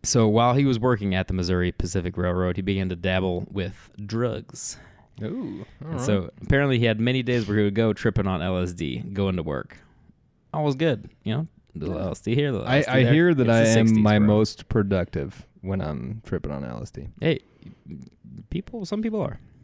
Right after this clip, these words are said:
Speaker 1: Okay.
Speaker 2: Okay.
Speaker 1: So one day he was sold a bag of, uh, D M T. So apparently, according to him, he snorted a line of the drug.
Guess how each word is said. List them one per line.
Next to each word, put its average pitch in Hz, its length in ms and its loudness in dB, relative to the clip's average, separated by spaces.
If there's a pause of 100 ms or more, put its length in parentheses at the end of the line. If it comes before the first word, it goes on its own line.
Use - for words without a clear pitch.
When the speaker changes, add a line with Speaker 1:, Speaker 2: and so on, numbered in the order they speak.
(200)
Speaker 1:
Okay. - 140 -2
Speaker 2:
Okay. - 160 -2 (360)
Speaker 1:
So 113 280 2
one 165 260 0
day 104 260 2
he 127 120 -2
was 127 160 0
sold 131 180 0
a 120 60 -6
bag 117 320 2
of, 95 240 0
uh, 90 240 0 (100)
D 107 220 0
M 104 180 0
T. 127 400 -10 (240)
So 120 240 4
apparently, 107 540 2
according 120 580 0
to 107 140 2
him, 95 320 0 (100)
he - 160 -2
snorted 139 400 0
a 104 80 2
line 117 220 2
of 113 100 -2
the 95 60 -2
drug. 62 340 -6